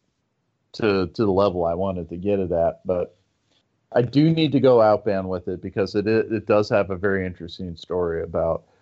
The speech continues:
why the derailments happened. Um, there's a lot of theories, mind you. Uh, I think the one that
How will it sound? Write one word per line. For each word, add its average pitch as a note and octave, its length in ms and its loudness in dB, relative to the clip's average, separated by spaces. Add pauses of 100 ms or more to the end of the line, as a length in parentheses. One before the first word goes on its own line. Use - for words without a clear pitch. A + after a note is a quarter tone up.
(240)
why F#2 540 2
the F2+ 140 -6
derailments F2 720 -4
happened. E2 500 -4 (680)
Um, F#2 600 4 (560)
there's A2+ 300 -2
a G#2 60 0
lot F#2+ 260 2
of F#2 100 -6
theories, G2 420 -6
mind G2+ 240 -4
you. A2 400 -4
Uh, F#2 300 2 (240)
I G#2 120 -2
think C3+ 460 -2 (680)
the A#2 100 4
one B2 600 2
that G2+ 460 2